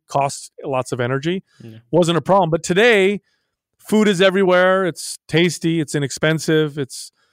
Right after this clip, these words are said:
Speaker 1: uh, convenient. So if you don't have practices, uh, and structure around food,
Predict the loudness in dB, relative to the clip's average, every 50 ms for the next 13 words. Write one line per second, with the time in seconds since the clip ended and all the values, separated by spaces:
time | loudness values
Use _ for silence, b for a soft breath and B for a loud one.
0 | _ _ _ _ -6 -4 -4 -4 -4 -4 -2 0 2 2 2 2 2 0 0 -2
1 | -6 _ _ _ _ _ _ -6 0 2 4 6 4 4 2 0 -2 -4 -4 -2
2 | -2 0 0 2 2 2 2 2 0 -2 -4 -6 -4 0 0 2 2 2 2 0
3 | -4 _ -4 0 2 4 4 2 2 0 -2 -2 -2 -2 0 0 2 2 0 0
4 | -4 -8 -12 -14 _ _ _ _ _ _ _ _ _ _ _ -4 -2 0 0 0
5 | 0 -2 -2 -4 -4 -4 -8 -4 0 2 2 2 0 -2 -2 -2 -2 -2 0 -2
6 | -2 0 2 2 2 2 4 4 4 2 2 0 -4 -6 -8 -4 0 2 2 2
7 | 2 2 0 -2